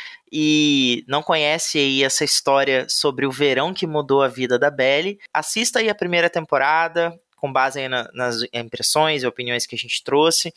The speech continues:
Fique aí aguardando, porque já já a gente vai voltar aqui pra contar pra vocês o que, que a gente achou da segunda temporada de O Verão que Mudou a Minha Vida.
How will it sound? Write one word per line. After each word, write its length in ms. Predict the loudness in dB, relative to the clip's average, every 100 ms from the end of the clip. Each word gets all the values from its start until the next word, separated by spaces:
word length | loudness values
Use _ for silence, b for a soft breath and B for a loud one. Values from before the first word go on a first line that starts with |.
| B -18
Fique 400 | -4 -2 0 0
aí 180 | 2 2
aguardando, 540 | 2 0 0 -2 0
porque 240 | -2 -2
já 200 | 0 0 2
já 160 | 0
a 60 | 0
gente 260 | -4 -8
vai 200 | -2 -2
voltar 340 | 0 -2 0 -2
aqui 220 | -2 -6
pra 180 | -4 -4
contar 320 | -4 -2 0
pra 140 | -2
vocês 440 | -4 -2 0 0 0
o 40 |
que, 120 | -6
que 100 | -4
a 40 | -4
gente 260 | -6 -2
achou 360 | -2 0 0 -2
da 140 | 0
segunda 500 | -2 -4 -4 -2 0
temporada 640 | 0 -2 2 2 2 0 -6
de 300 | -6 -8 -8
O 140 | -10
Verão 380 | 0 2 2 0
que 160 | -6 -10
Mudou 500 | -8 -2 0 0 -2
a 120 | -6
Minha 320 | -6 -6 -4
Vida. 500 | -4 -6 -4 -2 -2